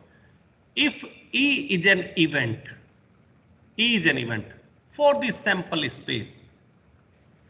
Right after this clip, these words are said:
this, then P E, the probability that event E happened,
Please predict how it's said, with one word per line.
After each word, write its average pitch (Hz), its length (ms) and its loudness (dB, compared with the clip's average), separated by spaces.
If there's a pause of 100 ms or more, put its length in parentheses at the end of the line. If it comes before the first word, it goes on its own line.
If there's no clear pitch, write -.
(540)
this, 202 280 -2 (440)
then 208 420 4 (260)
P 226 120 -2
E, 165 680 -6
the 143 100 -2 (140)
probability 190 1040 0
that - 360 -2
event 220 420 -2 (100)
E 180 320 -4
happened, 143 380 -2